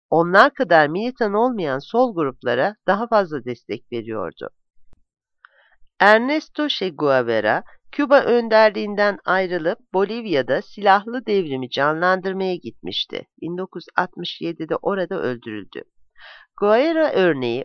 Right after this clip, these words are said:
Omar Cabezas gibi devrimcilere aziz esini verirken ilk yazılarında Castro'dan hemen hiç söz etmemelerine de yol açmıştı.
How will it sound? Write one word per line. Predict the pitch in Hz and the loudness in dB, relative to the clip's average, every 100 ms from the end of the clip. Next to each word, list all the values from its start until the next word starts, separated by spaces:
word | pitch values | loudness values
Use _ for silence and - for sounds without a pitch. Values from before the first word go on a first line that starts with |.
| - | -4
Omar | 220 214 208 - | -2 0 0 0
Cabezas | 170 165 240 247 247 - | -4 -2 0 2 2 -2
gibi | 233 220 | -12 -6
devrimcilere | 247 240 226 233 - 214 220 220 294 - - - - | -2 -2 -4 -8 -8 -2 0 0 -4 -8 -20 -12 6
aziz | 220 233 294 - | 6 6 -8 -4
esini | 226 - 165 123 | -6 -6 -8 -4
verirken | 120 107 104 - 127 170 _ - | -4 -4 -12 -2 -2 -2 _ -8
ilk | 269 269 226 | -6 -6 -4
yazılarında | 208 156 139 123 127 117 120 - | -4 -2 -4 -4 -4 -6 -8 -4
Castro'dan | 240 - 180 147 123 117 151 | -4 -4 -2 -2 2 0 0
hemen | 214 208 196 190 - | -6 -2 -2 -4 -12
hiç | 277 | -12
söz | - 214 180 | -8 -8 -6
etmemelerine | 170 - 135 127 120 123 135 160 | -8 -6 -8 -6 -6 -6 -6 -6
de | 208 | -2
yol | 151 117 | 0 0
açmıştı. | 104 - 98 - - | 0 -4 -12 -16 -16